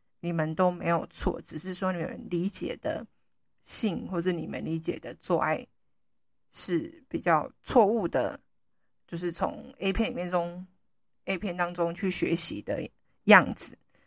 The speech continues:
其实做爱并不是像 A 片里面那样子。对，那如果你的脑-，脑袋里面一直给你很多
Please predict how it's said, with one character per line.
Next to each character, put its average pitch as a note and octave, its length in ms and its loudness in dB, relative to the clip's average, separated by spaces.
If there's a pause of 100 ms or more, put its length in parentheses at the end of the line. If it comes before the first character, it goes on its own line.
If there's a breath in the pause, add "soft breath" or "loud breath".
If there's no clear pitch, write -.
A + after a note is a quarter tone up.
(140)
其 G3+ 120 0
实 G3+ 160 -2
做 F#3+ 200 4
爱 F3 120 10
并 F3 240 -4
不 D#3 160 -8
是 - 400 -2 (340)
像 - 180 0
A E3 160 -4
片 - 200 0
里 C#2 60 -12
面 - 160 -6
那 - 80 -4
样 - 200 -8
子。 - 180 -20 (760)
对， - 240 -4 (180)
那 B3 140 6
如 A#3 160 4
果 B3+ 160 4
你 F#3+ 40 0
的 E3+ 100 6
脑-， E3+ 280 2
脑 G3 220 0
袋 G#3+ 160 6
里 E3+ 100 0
面 F#3 140 2
一 G3 40 4
直 F3 120 -4
给 D#3+ 160 4
你 E3+ 160 2
很 F3+ 160 -2
多 E3+ 320 6